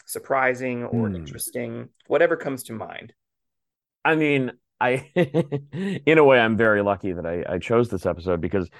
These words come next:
Speaker 2: the biggest thing coming back to this was we were all just so excited to get back to it, you know?
Speaker 1: Yeah.
Speaker 2: We were, we were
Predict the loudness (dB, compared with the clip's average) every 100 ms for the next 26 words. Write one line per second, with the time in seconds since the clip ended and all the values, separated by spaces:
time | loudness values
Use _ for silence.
0 | -20 -4 2 4 6 6 4 2 0 0
1 | -2 -4 -2 -2 -2 -6 -14 -14 -10 -6
2 | -2 0 -2 -4 -8 -6 -4 -4 -6 -6
3 | -6 -8 -12 -6 -8 -8 -14 -18 -18 -20
4 | _ _ _ _ -12 -10 -10 -14 _ -14
5 | -12 -10 -4 0 2 4 4 2 0 -2
6 | -6 -2 0 2 2 2 2 -2